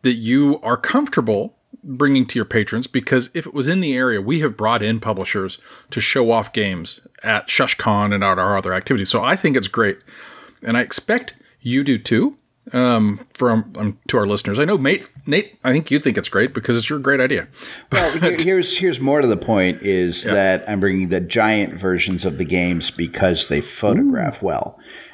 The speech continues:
Speaker 2: And I'm gonna be reaching out to your local media beforehand to let them know that I've got this going on at the library, because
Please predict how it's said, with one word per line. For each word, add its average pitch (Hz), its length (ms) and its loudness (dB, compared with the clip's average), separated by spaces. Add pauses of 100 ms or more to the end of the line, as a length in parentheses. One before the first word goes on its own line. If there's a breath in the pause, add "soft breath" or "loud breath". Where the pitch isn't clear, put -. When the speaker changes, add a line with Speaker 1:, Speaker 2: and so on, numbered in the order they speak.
(140 loud breath)
Speaker 2:
And 90 360 2
I'm 101 120 -2
gonna 95 140 0
be 90 160 0
reaching 98 460 0
out 92 320 2
to - 120 -4
your 87 180 0
local 90 340 -2
media 90 580 2
beforehand 95 880 2
to - 100 -6
let 98 220 2
them 95 140 0
know 87 200 2
that 85 140 0
I've 82 140 0
got 85 200 0
this 85 140 -6
going 87 320 -4
on 82 280 0 (180)
at 113 180 2
the 92 80 -4
library, 87 720 0
because 87 800 -2